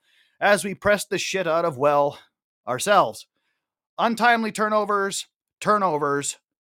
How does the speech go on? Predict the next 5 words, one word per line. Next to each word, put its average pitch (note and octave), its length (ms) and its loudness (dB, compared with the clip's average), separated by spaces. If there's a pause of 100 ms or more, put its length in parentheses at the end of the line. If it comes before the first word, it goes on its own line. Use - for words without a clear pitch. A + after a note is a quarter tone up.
(200)
spacing, C3+ 800 -4 (320)
poor C4+ 240 0
passing, C#3 680 -2 (360)
lousy F3+ 520 4
movement, B2 540 -8